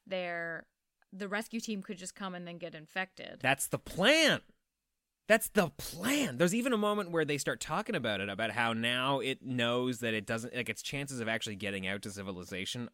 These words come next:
Speaker 2: aren't very good. So the best that it can hope for is to fucking hibernate again and wait for the rescue team to show up in the spring.
Speaker 1: Mm-hmm.
Speaker 2: So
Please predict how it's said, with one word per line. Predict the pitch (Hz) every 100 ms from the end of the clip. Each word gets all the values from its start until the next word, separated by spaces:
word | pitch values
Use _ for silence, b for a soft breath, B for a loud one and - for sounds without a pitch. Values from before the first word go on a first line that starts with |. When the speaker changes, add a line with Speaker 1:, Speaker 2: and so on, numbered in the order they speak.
| -
Speaker 2:
aren't | 101 98
very | 98 92 85
good. | 98 92 82
So | 110
the | 104
best | 98 113 -
that | 110
it | 107
can | 117
hope | 98 117 -
for | 147 156 185 B B B
is | 110 -
to | 104
fucking | 113 98
hibernate | 87 101 113 135 107 90
again | 85 92 92 95 B B
and | - 117
wait | 110 117
for | -
the | 107
rescue | 98 127 - 117
team | 113 101
to | 98
show | - 95
up | 95
in |
the | 90
spring. | - - 127 95 65 -
Speaker 1:
Mm-hmm. | 226 220 196 170 165 -
Speaker 2:
So | - 156 127